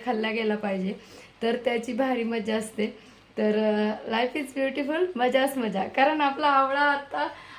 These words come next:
आवळा मुरंबा लगेच थोड्या वेळात रे-, तयार होतोय, पण तो मुरू द्यायचा. मग जसं जसं लेट लेट होत जाईल तसा त्याचा टेस्ट वाढत जाईल.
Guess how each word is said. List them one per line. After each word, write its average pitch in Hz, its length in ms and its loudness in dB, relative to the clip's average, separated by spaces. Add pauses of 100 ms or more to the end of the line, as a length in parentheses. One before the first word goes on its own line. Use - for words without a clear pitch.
आवळा 269 260 4
मुरंबा 277 480 4
लगेच 269 460 2
थोड्या 254 260 6
वेळात 247 320 2
रे-, 247 380 0
तयार 254 280 4
होतोय, 285 300 4 (360)
पण 320 140 2
तो 339 160 0
मुरू 311 380 2
द्यायचा. 269 440 4 (120)
मग 269 240 2 (120)
जसं 269 240 2
जसं 302 260 -2
लेट 277 300 -2
लेट 277 240 0
होत 262 120 2 (100)
जाईल 233 200 2 (300)
तसा 262 220 0
त्याचा 277 320 2 (100)
टेस्ट 277 300 4
वाढत 247 320 4
जाईल. 190 280 -2